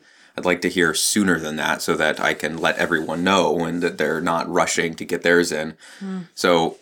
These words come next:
Speaker 1: <clears throat> like I said, if you, any one of you five that have written something for, for the second part, would like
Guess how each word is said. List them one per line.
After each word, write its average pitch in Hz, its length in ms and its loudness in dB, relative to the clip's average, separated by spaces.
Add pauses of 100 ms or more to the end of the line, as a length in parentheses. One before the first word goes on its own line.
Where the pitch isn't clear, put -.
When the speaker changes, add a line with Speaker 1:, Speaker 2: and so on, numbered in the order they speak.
(160)
Speaker 1:
<clears throat> 92 200 -8
like 92 180 2
I - 20 0
said, 82 320 0 (800)
if 107 180 2
you, 107 460 6
any 101 160 2
one 101 220 2
of 92 100 -2
you 87 160 0
five 87 460 2
that 87 80 2
have 78 180 0
written 87 400 -2
something 80 380 -2
for, 85 380 -2 (300)
for 87 140 4
the 85 100 6
second - 400 0
part, 78 260 0 (460)
would 90 200 2
like 95 500 2